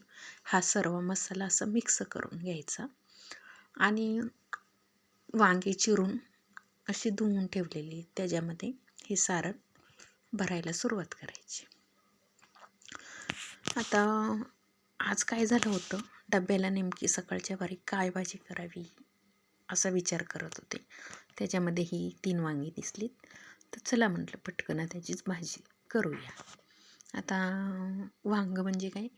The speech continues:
बैंगन. बैंगन म्हणजे बिनकामाचं. तर ह्या बिनकामाच्या वांग्याची आज भाजी करायची, भरलेलं वांग करायचं. तर, अ, सकाळच्या बारी खूपच गडबड असते. अशा गडबडीमध्ये नेमका व्हिडिओ करायचा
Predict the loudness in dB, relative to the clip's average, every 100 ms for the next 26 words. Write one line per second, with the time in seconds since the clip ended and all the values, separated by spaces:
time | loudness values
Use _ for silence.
0 | 2 4 4 0 -10 -20 _ -4 -2 0
1 | -2 -2 -2 -4 -6 -8 _ 0 0 0
2 | -6 -6 -4 -6 -8 -18 -18 -18 -20 _
3 | -2 2 0 4 2 2 -2 -2 -2 -4
4 | -4 -2 0 0 -2 -4 -4 -4 -4 -6
5 | -6 -6 -6 -8 -12 -12 -16 -14 -12 0
6 | 2 2 -2 -6 -8 -8 -8 -12 -16 -16
7 | -14 -14 -14 _ -20 -20 -20 -20 -20 -8
8 | -2 0 0 0 0 0 -2 -4 -10 -20
9 | -12 -4 -2 0 -2 0 -2 -2 -2 -4
10 | -6 -12 -20 -20 _ _ _ _ -8 -6
11 | 2 2 4 2 2 0 -2 -4 -6 -6
12 | -4 -2 -4 -4 -2 -2 -2 -4 -2 -4
13 | -4 -2 -2 0 0 0 0 -4 -6 -8
14 | -6 -6